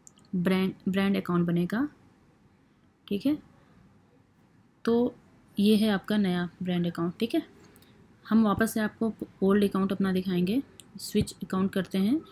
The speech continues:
Switch account जाएंगे। ये देखिए, ये है मेरा नया account, यू-, YouTube,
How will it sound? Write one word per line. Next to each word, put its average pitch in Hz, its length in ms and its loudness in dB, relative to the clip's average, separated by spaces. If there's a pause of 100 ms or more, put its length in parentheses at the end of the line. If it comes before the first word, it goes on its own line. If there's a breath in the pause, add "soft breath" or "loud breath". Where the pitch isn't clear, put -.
(440 loud breath)
Switch - 280 -4
account 202 280 0
जाएंगे। 196 320 0
ये 196 300 4
देखिए, 175 340 -2
ये 208 240 2
है 247 260 2
मेरा 196 260 2
नया 190 300 0
account, 233 340 0 (480)
यू-, 196 440 0
YouTube, 208 320 0